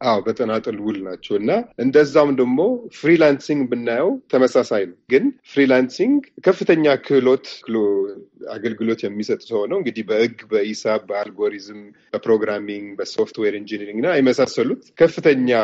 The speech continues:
አገልግሎት ነው ማለት ነው። አንድ ፍሪላንሰር ነው። አንድ ኢትዮጵያ ያለ ፍሪላንሰር፣ እ፣ ከካሊፎርኒያ ወይንም ከቪየትናም ወይንም ከፓሪስ ወይንም ከደርባን ያለ ሰው ጋራ፣ እ፣ አገልግሎት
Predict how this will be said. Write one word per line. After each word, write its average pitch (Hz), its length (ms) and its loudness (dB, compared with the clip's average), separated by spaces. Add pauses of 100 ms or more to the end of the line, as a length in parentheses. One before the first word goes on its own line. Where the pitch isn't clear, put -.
(200)
አገልግሎት 107 580 -4
ነው 107 120 -4
ማለት 90 320 -6
ነው። 87 240 -14
አንድ 95 240 -12
ፍሪላንሰር 95 600 -6
ነው። 90 140 -10
አንድ 101 240 -10
ኢትዮጵያ 104 340 -4
ያለ 101 260 -4
ፍሪላንሰር፣ 104 580 -6 (140)
እ፣ 101 100 -8 (340)
ከካሊፎርኒያ 101 760 -6 (220)
ወይንም 95 280 -14
ከቪየትናም 95 720 -8
ወይንም 104 300 -8
ከፓሪስ 98 520 -10
ወይንም 101 280 -8
ከደርባን 107 600 -4
ያለ 98 300 -12
ሰው 101 200 -6
ጋራ፣ 120 200 -4 (200)
እ፣ 92 120 -12 (360)
አገልግሎት 104 500 -4